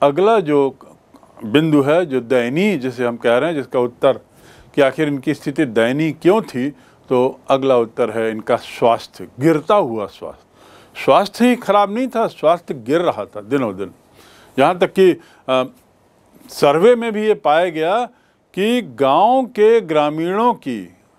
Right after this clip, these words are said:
का स्वास्थ्य शहर में मजदूर ग्रामीणों की तुलना में बेहतर है। आखिर ऐसा क्यों हुआ?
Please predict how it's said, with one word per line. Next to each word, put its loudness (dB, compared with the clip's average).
का 4
स्वास्थ्य -2
शहर 4
में 2
मजदूर 2
ग्रामीणों 0
की -8
तुलना -2
में -8
बेहतर 0
है। -18
आखिर 0
ऐसा -2
क्यों -4
हुआ? -6